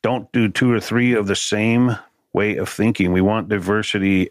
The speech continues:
every single time. And it doesn't matter what walk of life you are, but be diverse in who you add. I guarantee you, you won't be a leader very long if you don't do this,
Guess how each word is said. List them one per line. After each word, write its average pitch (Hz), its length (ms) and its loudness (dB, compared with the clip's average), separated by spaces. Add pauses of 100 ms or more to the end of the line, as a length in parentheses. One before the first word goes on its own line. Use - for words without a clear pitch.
every 110 400 0
single 98 340 0
time. 92 320 -2
And 101 140 0
it 107 180 0
doesn't 101 180 -2
matter 101 220 -2
what 90 180 -2
walk 95 280 -2
of 87 60 -2
life 98 260 -2
you 87 80 0
are, 82 60 -2
but 92 260 -4
be 110 160 2
diverse 101 840 -2
in 95 120 -4
who 98 120 2
you 92 260 4
add. 90 360 -2 (840)
I 110 120 -2
guarantee 120 560 0
you, 98 80 2
you 110 100 4
won't 117 160 0
be 110 120 0
a 104 40 0
leader 107 220 2
very 95 240 0
long 90 320 -2 (680)
if 92 180 -2
you 104 100 2
don't 95 400 -2
do 101 160 2
this, - 380 -2